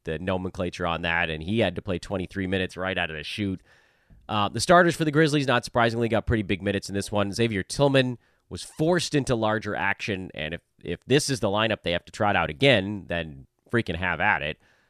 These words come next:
Uh, J J J was inefficient here, but obviously he's a start when he's going. Santi Aldama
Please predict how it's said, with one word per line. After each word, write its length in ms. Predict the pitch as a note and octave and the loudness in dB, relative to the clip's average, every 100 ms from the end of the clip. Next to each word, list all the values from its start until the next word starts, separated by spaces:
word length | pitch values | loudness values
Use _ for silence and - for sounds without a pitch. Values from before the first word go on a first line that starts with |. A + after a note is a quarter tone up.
| _ - | _ -10
Uh, 260 | E2+ E2+ | -4 -4
J 220 | F2 C#3 C#3 | 0 2 4
J 160 | C3+ | 4
J 480 | A2+ B2 A#2+ A#2+ A2+ F2 _ _ _ | 4 4 6 4 2 -4 _ _ _
was 600 | E2+ G#2 G2+ G2 G2 G2 - | 0 2 4 2 2 -2 -2
inefficient 600 | G3+ F3+ D3 C3 - G#2+ - | 4 4 4 2 0 -6 -4
here, 400 | G2 F2+ G2+ - - | -4 -4 -6 -8 0
but 220 | F#2+ F2 - | 2 2 -2
obviously 400 | G2+ F#2+ F#2 F2+ | -2 -2 -4 -4
he's 220 | G2+ F2 | -4 -6
a 60 | E2 | -8
start 340 | - F2 - | -4 -4 -4
when 80 | E2+ | -6
he's 140 | D2+ | -8
going. 340 | - E2 D#2+ E2+ _ _ _ _ - | -4 0 0 -2 _ _ _ _ 2
Santi 300 | E3+ F#3 G#3+ | 4 6 6
Aldama 500 | G3 G#3+ A#3 D#3+ | 8 8 8 6